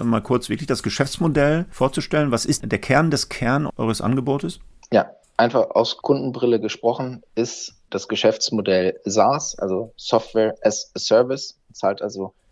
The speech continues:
Speaker 2: einen Quadratmeter abhängigen Preis für Nichtwohngebäude. Dann kommen wir raus und installieren eine Datenerfassung. Typischerweise setzen wir auf dem auf, was vorhanden ist, also Gebäudeleittechnik oder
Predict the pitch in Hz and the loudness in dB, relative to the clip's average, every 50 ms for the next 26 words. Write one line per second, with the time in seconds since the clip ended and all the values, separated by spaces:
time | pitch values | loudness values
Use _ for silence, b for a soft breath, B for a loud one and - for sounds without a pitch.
0 | _ - 95 - - 101 92 95 92 95 - - - 104 101 - 104 85 - - | _ -16 -14 -6 -4 -2 0 2 2 2 0 0 -6 -8 -4 -2 0 0 0 -2
1 | - - 98 90 85 90 90 - - - 131 147 147 - - - - _ _ _ | -4 -6 -6 -6 -8 -8 -10 -2 2 4 4 4 2 -2 -12 -14 -16 _ _ _
2 | _ - 104 107 107 101 104 110 _ _ _ _ - - 135 143 - - - 135 | _ -8 -6 -4 -4 -6 -8 -12 _ _ _ _ -6 -4 -4 -4 -4 -2 2 2
3 | 131 127 123 127 110 117 120 120 120 117 120 120 120 - _ _ _ - _ - | 2 4 2 2 4 6 6 6 6 6 4 -2 -2 -8 _ _ _ -8 _ 2
4 | 110 107 104 104 104 113 - _ _ - - - 113 107 104 104 101 107 107 95 | 2 2 2 -2 -8 -10 -16 _ _ -14 -6 -6 -4 -4 -4 -6 -4 -2 -4 -2
5 | 92 98 95 110 139 175 - - - - - _ _ _ _ - - - - - | 2 2 2 2 2 0 -6 -12 -16 -18 -18 _ _ _ _ -20 -20 -20 -14 -12
6 | 104 113 110 101 104 98 98 - - - - - 104 101 98 - - 107 95 95 | -10 -10 -10 -10 -12 -12 -12 -14 -16 -20 -10 -4 -4 -4 -4 -2 -2 -2 -2 0
7 | 98 95 90 90 110 - _ _ _ _ - 90 87 - - 180 - 143 151 147 | -2 -2 -2 -4 -8 -12 _ _ _ _ -8 0 0 2 2 2 0 0 -2 0
8 | - 147 135 - 135 127 123 123 139 - - - - - - - 92 92 95 95 | 2 2 0 2 -2 -6 -6 -8 -14 -14 -14 -12 -12 -10 -10 -8 -4 -2 -4 -4
9 | 92 92 90 95 95 - - 92 90 85 85 - - _ _ _ - 90 92 92 | -4 -4 -6 -6 -6 -6 -8 -6 -4 -4 -4 -6 -8 _ _ _ -2 0 0 0
10 | 85 - - - 85 95 95 - - - - 87 85 - - _ _ - - 90 | -2 0 2 4 4 4 2 0 -12 -6 -4 -4 -4 -4 -8 _ _ -4 0 0
11 | 92 120 120 - 101 110 110 117 - - 80 - 90 98 92 92 90 87 92 92 | 0 0 0 -4 -6 -6 -6 -6 -8 -12 -14 -14 -6 -4 -4 -2 -2 2 2 2
12 | 92 - _ - 95 - - 95 92 87 - - - - - 85 - 85 80 82 | 2 0 _ -8 -8 -8 -6 -8 -8 -8 -8 -20 -14 -8 -6 -6 -4 -4 -6 -6
13 | - | -8